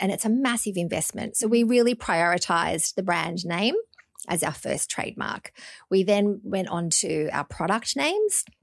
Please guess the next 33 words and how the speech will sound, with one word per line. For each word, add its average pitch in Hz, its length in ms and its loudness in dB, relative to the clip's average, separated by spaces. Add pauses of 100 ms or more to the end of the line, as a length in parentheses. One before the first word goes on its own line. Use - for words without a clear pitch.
(140)
and 180 220 -2
then 170 160 -2
we 175 120 -4
have 170 180 -4
other 165 360 -4
parts - 360 -8
of - 80 -12
the - 80 -8
brand - 260 -4
that - 80 -8
we 165 100 -6
trademark - 580 -6
that - 120 -4
are 165 80 -2
important 185 520 -4
that - 40 -4
we 175 80 -2
want 165 160 -2
to 156 60 -4
invest 160 420 -4
in 165 400 -6
from 165 140 -8
a 156 40 -6
strategic 147 520 -8
point 160 240 -10
of - 80 -12
view. - 240 -8 (300)
So 214 100 2
there's 214 160 4
a 220 40 2 (140)
hierarchy 196 720 2
of 175 320 0 (460)
trademarks, 214 680 0